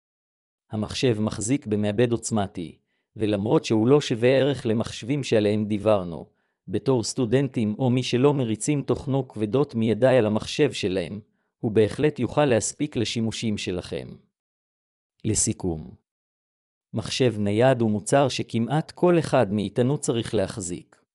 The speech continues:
אם גם אתם הגעתם לשלב שבו אתם צריכים מחשב, בבחירה שלו עליכם להבין היטב מה הולך להיות השימוש העיקרי שלכם בו,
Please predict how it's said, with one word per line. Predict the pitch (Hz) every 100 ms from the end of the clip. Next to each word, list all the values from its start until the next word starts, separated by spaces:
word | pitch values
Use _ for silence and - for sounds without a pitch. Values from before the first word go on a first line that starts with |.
| _ _ _ _ _ _ _ _
אם | 131 127
גם | 117 143
אתם | 113 147 143
הגעתם | 104 117 123 139 120
לשלב | 101 107 117 127
שבו | - 104 127
אתם | 131 127
צריכים | 117 110 - 127 120
מחשב, | - - 107 82 - _ _ _ _ 90
בבחירה | 104 90 113 113 143
שלו | - 107 113
עליכם | 107 107 143 127
להבין | 107 107 135
היטב | 120 - 151 147 131
מה | 127
הולך | 113 131 127
להיות | 113 123 131
השימוש | - 113 123 -
העיקרי | 113 104 120 113 147
שלכם | - 104 - 104 101
בו, | 98 67